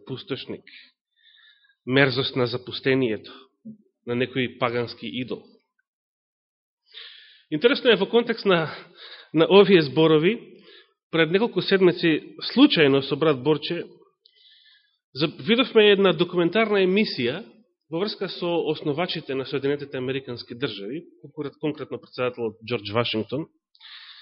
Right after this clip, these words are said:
Иако ние знаевме од порано дека и тој и некои други од тоа време американски, а, водечки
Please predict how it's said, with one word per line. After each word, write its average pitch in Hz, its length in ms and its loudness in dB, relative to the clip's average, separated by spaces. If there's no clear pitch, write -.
Иако 156 400 4
ние 180 200 8
знаевме 180 340 4
од - 40 -14
порано 190 280 8
дека 165 160 0
и 190 240 2
тој 156 460 2
и 170 120 4
некои 165 240 2
други 151 600 2
од 135 260 -10
тоа 131 180 0
време 123 420 -2
американски, 131 800 0
а, 117 300 0
водечки 120 800 0